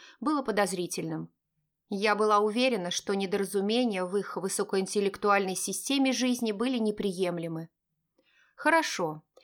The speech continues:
если в таком вопросе с откровенностью проблемы, значит, не всё так просто в их отношениях между собой»,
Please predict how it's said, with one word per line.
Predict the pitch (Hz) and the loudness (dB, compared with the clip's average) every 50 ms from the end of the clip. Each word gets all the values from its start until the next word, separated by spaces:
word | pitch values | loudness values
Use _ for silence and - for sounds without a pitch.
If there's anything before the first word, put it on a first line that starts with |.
| _ - | _ -4
если | - 190 196 196 - 208 | 2 2 2 2 2 -2
в | 202 | 0
таком | - 214 208 208 233 240 233 | 0 0 2 4 2 2 4
вопросе | 196 202 185 196 - 208 233 247 247 220 196 | 4 2 0 2 2 2 2 2 2 -2 -2
с | - | -4
откровенностью | 202 - - - 190 190 185 190 185 180 170 170 - - 185 | -4 -6 -2 0 2 2 2 2 0 0 -2 -4 -2 -4 -4
проблемы, | 160 - 185 170 170 180 202 247 311 339 330 330 - _ _ - - - - | -2 2 2 2 2 4 4 4 4 4 2 -2 -4 _ _ -20 -16 -8 -6
значит, | 214 202 233 311 330 330 - 320 - | -2 2 4 2 2 2 -2 -2 2
не | 269 269 277 | 2 2 2
всё | 269 - - 330 | 2 0 -4 -2
так | 339 - 302 285 294 - - | -2 -2 -2 -4 -4 -6 -2
просто | - 226 202 185 190 - - 202 | 0 2 2 2 0 -2 -4 -2
в | 180 | -2
их | 185 180 - | -2 0 0
отношениях | 190 185 190 185 185 - - 247 254 240 202 - | -2 -2 0 -4 -2 0 2 2 2 0 0 -4
между | 185 185 185 175 170 180 | -4 -4 -4 -6 -6 -6
собой», | - - 180 165 160 160 160 156 160 | -4 -2 -2 -2 -2 -4 -6 -6 -6